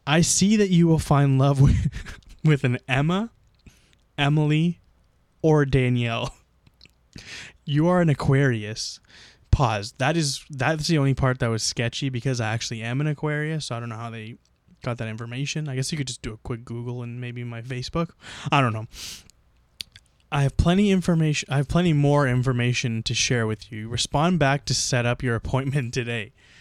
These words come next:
Peace and blessings," and the person's name. So basically what I'm trying to say is, if there's any Emmas, Emilys, or Danielles listening out there, slide in my D Ms and let's, it's, it's, it's seen for us. You know what I'm saying?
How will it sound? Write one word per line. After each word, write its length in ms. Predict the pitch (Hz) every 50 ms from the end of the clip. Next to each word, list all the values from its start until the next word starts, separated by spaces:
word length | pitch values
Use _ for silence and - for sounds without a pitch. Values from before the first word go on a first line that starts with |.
| - _ _ _ -
Peace 280 | - 180 190 185 -
and 160 | 202 175 160 143
blessings," 760 | 143 135 127 123 127 - 120 110 110 113 113 113 120 127 - - _ _ _ _ _ _ _ _
and 120 | 135 127 123
the 60 | 110
person's 420 | - 120 110 113 - 107 110 120
name. 240 | 110 95 95 - - - _ _ - _ _ _ _ - - - - - -
So 500 | - - - - 139 131 127 120 120 131 - - - - - - - - - -
basically 360 | - 165 165 - 185 170 170
what 120 | 156 147 143
I'm 80 | 131
trying 220 | 123 - 139 131 127
to 40 |
say 280 | 117 - - 156 156 135
is, 440 | 117 113 113 110 110 117 - - - -
if 120 | - -
there's 220 | - 131 123 117 127
any 480 | 131 139 135 131 127 123 120 107 - _ _ _ _ _ -
Emmas, 440 | 135 127 127 127 127 127 131 135
Emilys, 500 | 127 127 127 123 123 120 120 120 117 117
or 100 | 123 110
Danielles 540 | 117 117 117 117 117 120 127 139 135 127 120
listening 420 | 131 131 131 - - 127 117 117 117
out 200 | 113 107 - _
there, 340 | 113 107 107 107 113 117 - _ _ _ _ _ _ _ _
slide 300 | - - - 131 123 147
in 80 | 180 196
my 100 | 214 220
D 260 | 202 202 208 214 190
Ms 400 | 170 139 127 123 123 131 131 135
and 140 | 123 120 123
let's, 400 | 120 120 - - - - - - _ _ _ _ _ _ _ _
it's, 220 | - 143 - - -
it's, 400 | 135 139 - - - - - - _
it's 200 | 156 151 - -
seen 500 | - - - - 190 202 202 208 190 180
for 300 | - - 135 120 117 110
us. 240 | 104 - - - -
You 60 | 143
know 60 | 147
what 40 | 156
I'm 60 | 160
saying? 300 | 156 165 160 160 160 165